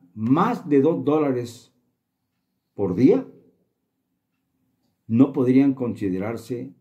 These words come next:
que están en pobreza extrema, porque con esos dos dólares podían satisfacer, según él, sus necesidades más ingentes.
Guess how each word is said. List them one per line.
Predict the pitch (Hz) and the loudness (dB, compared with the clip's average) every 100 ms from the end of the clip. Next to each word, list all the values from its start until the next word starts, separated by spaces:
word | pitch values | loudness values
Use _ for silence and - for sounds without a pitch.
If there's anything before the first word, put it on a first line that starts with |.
| _ _ _ _ _ | _ _ _ _ _
que | 101 | -8
están | 90 - 117 117 | -8 -6 -4 -2
en | 107 95 87 87 _ _ _ | -2 -2 -4 -8 _ _ _
pobreza | - 92 101 110 110 | -6 -4 -2 -4 -4
extrema, | 87 - 139 139 156 185 - _ _ _ _ _ | -8 -2 2 4 2 -4 -14 _ _ _ _ _
porque | 139 135 135 | -4 0 -2
con | 127 147 | 0 0
esos | 180 165 127 | 0 -2 0
dos | 160 131 | 0 2
dólares | 156 165 165 175 - _ _ _ _ _ _ | 0 0 -2 -6 -10 _ _ _ _ _ _
podían | 143 151 165 170 147 135 - _ | 0 2 2 -2 -6 -10 -20 _
satisfacer, | _ 117 127 - 127 123 180 185 180 - _ _ _ _ | _ -6 -4 -4 -6 -4 -2 -2 -4 -16 _ _ _ _
según | _ 104 117 139 | _ -4 0 2
él, | 160 226 - _ _ _ | 0 -4 -14 _ _ _
sus | _ 135 117 | _ -2 -2
necesidades | 123 113 92 104 113 127 104 | -6 -6 -6 -4 0 0 -2
más | 110 110 | -6 -6
ingentes. | 98 90 87 95 85 - - | -4 -6 -4 -6 -6 -14 -20